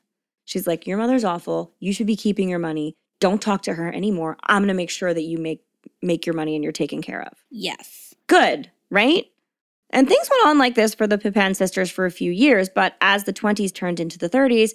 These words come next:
Speaker 1: Madame Leonie developed depression, and the girls became the target of her mental illness.
Speaker 2: Oh, no.
Speaker 1: Yeah.
Speaker 2: Not
Speaker 1: Gradually,
Speaker 2: again.
Speaker 1: Hmm. Gradually, things grew. She grew harder on the girls, insisting the house be almost sterilely clean.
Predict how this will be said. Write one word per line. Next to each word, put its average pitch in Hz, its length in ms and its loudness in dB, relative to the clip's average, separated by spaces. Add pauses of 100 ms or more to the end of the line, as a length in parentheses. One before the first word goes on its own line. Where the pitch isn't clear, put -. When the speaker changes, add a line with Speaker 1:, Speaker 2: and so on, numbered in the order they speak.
(160)
Speaker 1:
Madame 208 320 2
Leonie 202 320 0
developed 175 460 -2
depression, 208 580 -4 (200)
and 202 140 2
the 190 60 2
girls 185 260 2
became 185 300 -2
the 185 60 -4
target 180 420 -4
of 165 120 -6
her 170 100 -6
mental - 340 -6
illness. - 500 -4 (320)
Speaker 2:
Oh, 185 40 -16 (120)
no. 185 440 -12
Speaker 1:
Yeah. - 120 -10
Speaker 2:
Not - 100 -14 (160)
Speaker 1:
Gradually, 220 520 2
Speaker 2:
again. 175 240 -2 (720)
Speaker 1:
Hmm. 214 480 -12 (160)
Gradually, 233 460 0
things 202 240 -4
grew. 196 280 -6
She - 160 -2
grew 196 200 -4
harder 196 360 0
on 180 80 -2
the 175 60 -4
girls, 170 360 -2
insisting 196 540 -8
the 190 60 -6
house 180 240 -6
be 180 160 -6
almost 170 460 -8
sterilely 185 760 0
clean. 160 460 -8